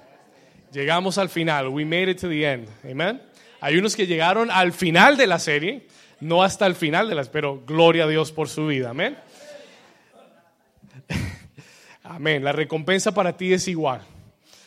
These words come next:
Así que esa es una bendición. Yo creo que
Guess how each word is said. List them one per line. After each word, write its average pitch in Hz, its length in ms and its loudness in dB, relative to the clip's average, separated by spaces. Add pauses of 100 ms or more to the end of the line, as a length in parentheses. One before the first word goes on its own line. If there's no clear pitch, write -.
(240)
Así 139 300 -8
que 156 100 -6
esa 147 120 -6
es 147 100 -10
una 156 160 -4
bendición. 139 460 -6
Yo 180 100 0
creo 214 220 -2
que 180 500 -4